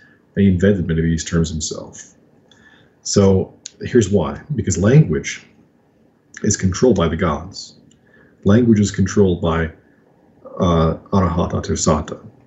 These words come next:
Uh, and you can see this in the symbolic values of words. Things like name games and the connection between words through their sound, which is proof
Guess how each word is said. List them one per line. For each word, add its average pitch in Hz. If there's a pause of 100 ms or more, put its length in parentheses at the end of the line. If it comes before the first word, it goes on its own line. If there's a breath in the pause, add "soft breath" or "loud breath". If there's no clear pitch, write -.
(320)
Uh, -
and 95
you 98
can 92
see 120
this 87
in 90
the 82
symbolic 82
values 85
of 82
words. 78 (540 soft breath)
Things 98
like 82
name 95
games 76 (420 soft breath)
and 78 (180)
the 87
connection 87
between 82
words 80 (760 loud breath)
through 98
their 80
sound, - (1080 soft breath)
which -
is 92
proof -